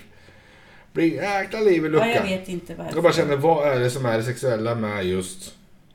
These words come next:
Speaker 1: det? Och vad är skillnaden på tjejer och killar? Alltså, rent
Speaker 2: Ja, för ni har ju samma sak,
Speaker 1: Ja.
Speaker 2: fast ni inte har en, någon,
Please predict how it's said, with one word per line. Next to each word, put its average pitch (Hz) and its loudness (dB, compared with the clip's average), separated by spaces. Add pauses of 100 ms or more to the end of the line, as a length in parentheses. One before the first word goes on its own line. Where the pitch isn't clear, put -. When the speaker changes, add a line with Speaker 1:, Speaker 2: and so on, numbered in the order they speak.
Speaker 1:
det? 131 0 (800)
Och 143 -2
vad 170 10
är 170 8
skillnaden 165 2
på 160 -4
tjejer 160 2
och 151 -2
killar? 175 0
Alltså, 123 -2
rent 127 -2 (560)
Speaker 2:
Ja, 269 2
för 285 -4
ni 277 0
har 302 2
ju 277 -4
samma 226 -4
sak, - -6
Speaker 1:
Ja. 180 4
Speaker 2:
fast 240 -2
ni 226 -2
inte 214 -4
har 196 -2
en, 180 -6
någon, 180 -8